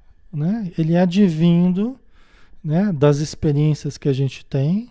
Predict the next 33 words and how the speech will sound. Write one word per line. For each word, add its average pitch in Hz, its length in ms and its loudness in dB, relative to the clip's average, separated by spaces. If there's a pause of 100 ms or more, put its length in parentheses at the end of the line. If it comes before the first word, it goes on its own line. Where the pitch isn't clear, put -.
logicamente, 139 760 -4
mas 160 200 2
essas, 190 540 -4
essas 185 320 -2
experiências 165 760 -2
todas, 196 600 -2
elas 170 280 -2
estão 190 280 -2
dentro 175 300 -2
do 202 80 -4
contexto 196 640 -4
divino, 156 500 -2
né? 160 160 -6 (720)
Elas 127 100 -6
estão 156 180 0
dentro, 151 260 2
nós 151 100 0
estamos 160 240 -2
mergulhados 170 800 0
em 151 140 -4
Deus. 123 520 -10 (1120)
Então, 147 240 -4
Deus 185 460 2
é 226 80 -2
a 214 60 -8
causa 220 580 -6
de 170 120 -6
toda 247 260 -6
a - 20 -2
inteligência 151 720 -2
do 131 80 -12
ser - 220 -8
humano. 123 380 -6